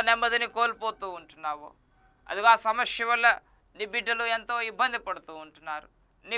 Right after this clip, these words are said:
భర్త ఎంతో ఇబ్బంది పడుతూ ఉంటున్నారు, నీ భార్య ఎంతో వేదనకు గురి అవుతూ ఉంటున్నది, కుటుంబం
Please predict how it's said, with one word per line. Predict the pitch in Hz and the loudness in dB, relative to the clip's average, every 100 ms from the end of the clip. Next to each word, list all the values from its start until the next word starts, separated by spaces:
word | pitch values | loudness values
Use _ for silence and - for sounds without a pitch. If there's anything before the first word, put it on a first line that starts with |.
| 226 | 6
భర్త | 208 226 247 240 233 | 6 6 4 4 4
ఎంతో | 226 240 233 | 2 0 2
ఇబ్బంది | 226 233 226 226 | 0 0 -2 -4
పడుతూ | 165 165 156 160 | -6 -8 -18 -20
ఉంటున్నారు, | 156 151 151 151 _ _ _ - | -20 -12 -10 -10 _ _ _ -6
నీ | 208 160 | -6 8
భార్య | 196 233 240 240 240 | 12 12 12 10 6
ఎంతో | 233 233 240 214 - _ - 156 | 2 -2 -2 -2 -10 _ -10 -2
వేదనకు | 240 240 240 233 208 | -2 0 -2 -4 -8
గురి | 202 185 | -4 -4
అవుతూ | 156 143 143 139 | -4 -8 -20 -20
ఉంటున్నది, | 143 143 147 - _ _ _ - | -20 -20 -20 -20 _ _ _ -12
కుటుంబం | 214 240 240 240 | -4 0 2 4